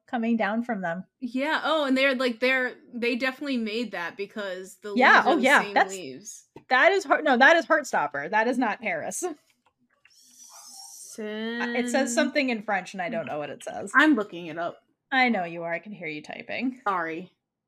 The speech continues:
Speaker 1: It's okay.
Speaker 2: I don't know what it said. Oh, that might be an L, not a T.
Speaker 1: I think that's definitely an L. Servole?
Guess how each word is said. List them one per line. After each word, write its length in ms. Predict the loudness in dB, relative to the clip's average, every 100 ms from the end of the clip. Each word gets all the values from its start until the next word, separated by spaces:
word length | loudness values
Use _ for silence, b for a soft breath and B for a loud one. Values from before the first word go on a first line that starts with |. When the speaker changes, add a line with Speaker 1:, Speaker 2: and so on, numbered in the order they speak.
| _
Speaker 1:
It's 180 | -18 -14
okay. 320 | -12 -10 -10 b b b b
Speaker 2:
I 160 | 2 4
don't 160 | 4 4
know 160 | 4
what 180 | 4 0
it 140 | -2
said. 220 | -4 -4 0
Oh, 220 | 0 2
that 180 | 0 0
might 180 | -4 -4
be 120 | -8
an 80 | -8
L, 220 | -10 -10
not 220 | -10 -10 -12
a 40 |
T. 320 | -14 -14 -14 -16 _ _ _ _ -20 _ _ _ _ _ _ _ _
Speaker 1:
I 140 | -6
think 180 | -4 -6
that's 160 | -6 -4
definitely 320 | -6 -4 -8
an 80 | -6
L. 300 | -4 -6 -8 _ _ _ _ _ _ _ _ _ _ _ _ -6
Servole? 1000 | -4 -4 -6 -4 -2 -2 -4 -6 -6